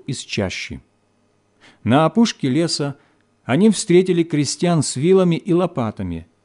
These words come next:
которыми они вооружились против волка.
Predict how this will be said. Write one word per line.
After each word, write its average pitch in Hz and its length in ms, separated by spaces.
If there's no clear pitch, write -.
которыми 151 640
они 147 320
вооружились 127 880
против 127 380
волка. 101 500